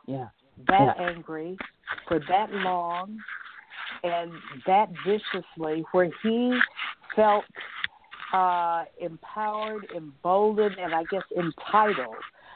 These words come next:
Speaker 2: to go and lay and, and wait and take a man's life. I,
Speaker 1: Yes.
Speaker 2: I, I wanted to know what traumatic event or what series and repetition of events and messages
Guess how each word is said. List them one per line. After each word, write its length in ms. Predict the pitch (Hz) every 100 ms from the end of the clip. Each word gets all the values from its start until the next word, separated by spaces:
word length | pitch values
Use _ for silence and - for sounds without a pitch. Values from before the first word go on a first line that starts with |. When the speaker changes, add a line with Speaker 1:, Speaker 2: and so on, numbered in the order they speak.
| _
Speaker 2:
to 80 | 175 156
go 280 | 208 220 220 180
and 320 | 156 165 175
lay 320 | 202 226 226
and, 220 | 165 156 160 -
and 240 | 180 165 170
wait 240 | 202 220 196
and 160 | 143 -
take 220 | 208 202
a 40 | 180
man's 360 | 175 170 165 -
life. 280 | 147 131 - _ _ - - - -
I, 240 | 196 226 -
Speaker 1:
Yes. 240 | - 254 - -
Speaker 2:
I, 100 | 262
I 20 |
wanted 400 | 311 294 277 233
to 100 | -
know 500 | 196 196 190 185 185 - - _ _ -
what 240 | 247 254 - _ _ _ _ _ _ 254 - -
traumatic 720 | 214 196 208 233 285 285 247
event 560 | 202 165 170 156 202 _ -
or 180 | 185 185
what 220 | 208 196 - _ _ -
series 680 | 262 277 277 247 220 202 196 -
and 360 | 175 175 165 160
repetition 800 | 208 226 208 - 233 233 233 196
of 220 | - 165
events 480 | 160 143 147 165 - _ - - - - -
and 260 | 175 170 160
messages 640 | 190 214 - 175 165 156